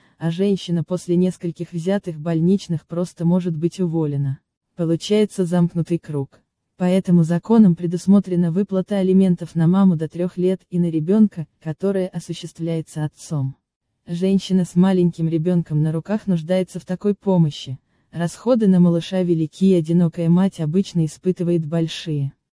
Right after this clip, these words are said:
финансовые трудности в этот период. Рекомендуется требовать как можно большую сумму, которая возможна по закону в конкретной ситуации.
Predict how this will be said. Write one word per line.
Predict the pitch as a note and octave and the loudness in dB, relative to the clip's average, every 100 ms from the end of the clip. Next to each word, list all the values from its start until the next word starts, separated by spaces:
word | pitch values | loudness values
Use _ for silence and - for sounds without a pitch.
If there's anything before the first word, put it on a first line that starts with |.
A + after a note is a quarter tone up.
| _ _ | _ _
финансовые | _ F#3 F3 F3+ F#3+ F#3+ F3+ | _ 2 6 6 4 2 0
трудности | E3 F3 F3+ D#3+ D#3 - | 0 2 2 2 -2 -2
в | E3 | -2
этот | E3 E3+ - | -2 -4 -4
период. | - D#3+ D3+ D3 C#3+ _ _ _ _ _ - | 0 4 4 2 -2 _ _ _ _ _ -6
Рекомендуется | E3+ F3+ F3+ F3+ F3 G#3 A3 - F3 | -4 2 4 6 6 6 4 0 -4
требовать | F3 G3 F3+ E3+ - | 0 0 0 -2 -4
как | F3 F3+ | -4 2
можно | F3+ E3+ D#3 | 2 4 0
большую | E3 E3 - F3 | 0 -4 0 0
сумму, | E3 - A3 A#3+ F3 C#3+ - _ _ | 0 0 6 8 6 2 -8 _ _
которая | - E3 F#3+ F3+ | -12 -8 -4 -4
возможна | E3 E3 D#3+ F3 D#3+ D#3 | -4 -4 -2 -2 -2 -6
по | E3 | -8
закону | D#3 D3+ G#3+ A3+ G3 | -10 -8 -2 2 2
в | |
конкретной | - D#3+ D#3+ E3 E3+ F3+ E3+ | 0 -6 -4 -6 -4 -4 -6
ситуации. | F3 - E3 D#3 - - C3+ | -6 -8 -6 -6 -10 -14 -14